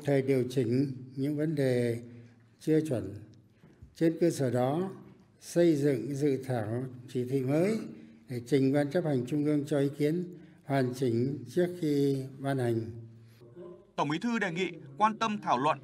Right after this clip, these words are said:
Speaker 2: thật cụ thể về các tờ trình, dự thảo, chỉ thị, tập trung làm rõ mục đích, yêu cầu, nội dung Đại hội Đảng bộ các cấp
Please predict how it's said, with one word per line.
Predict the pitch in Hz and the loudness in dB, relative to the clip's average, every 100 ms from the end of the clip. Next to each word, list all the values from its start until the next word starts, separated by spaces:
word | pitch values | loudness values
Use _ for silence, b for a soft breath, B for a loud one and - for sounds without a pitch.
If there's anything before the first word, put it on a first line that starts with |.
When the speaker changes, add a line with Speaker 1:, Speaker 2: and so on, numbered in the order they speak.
| - | -8
Speaker 2:
thật | 170 - | -8 -6
cụ | 196 - | -8 -2
thể | 165 135 92 b - | 0 0 -2 b -8
về | 131 | -2
các | 214 190 - | -2 -2 0
tờ | 151 | 0
trình, | 135 156 131 | 0 -4 -4
dự | 139 139 | -8 -4
thảo, | 143 117 82 | 2 2 2
chỉ | - 120 | -6 -6
thị, | 143 156 - _ _ _ - | -4 -8 -10 _ _ _ -4
tập | 151 | -4
trung | - 180 | -2 -2
làm | 165 139 | 2 2
rõ | 120 180 | 4 2
mục | 240 | 2
đích, | 180 208 175 160 | -2 -4 -8 -10
yêu | 131 214 | -4 -2
cầu, | 208 180 | 0 -2
nội | 170 143 | -2 -4
dung | 165 226 | -4 0
Đại | 202 | 0
hội | 143 - | 0 2
Đảng | 147 113 | 2 2
bộ | 143 127 | 0 -2
các | 233 240 | -2 0
cấp | 277 | -4